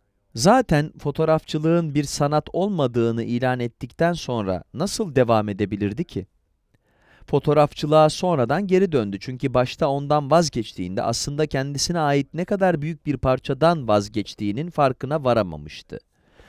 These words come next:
Fakat bunu fark ettiğinde artık çok geçti. Gençken sahip olduğu enerji ve tutku kalmamıştı.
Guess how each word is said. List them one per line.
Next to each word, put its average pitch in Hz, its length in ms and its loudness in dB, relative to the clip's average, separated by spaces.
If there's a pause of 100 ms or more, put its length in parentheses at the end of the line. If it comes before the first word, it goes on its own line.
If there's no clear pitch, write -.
(140)
Fakat 147 300 2
bunu 151 140 -4
fark 147 280 2
ettiğinde 90 440 -4
artık 120 340 -2
çok 190 260 -4
geçti. - 440 -6 (580)
Gençken 196 440 2
sahip 147 420 4
olduğu 117 280 2
enerji 127 340 0
ve 139 80 0
tutku - 320 -12
kalmamıştı. 135 720 -2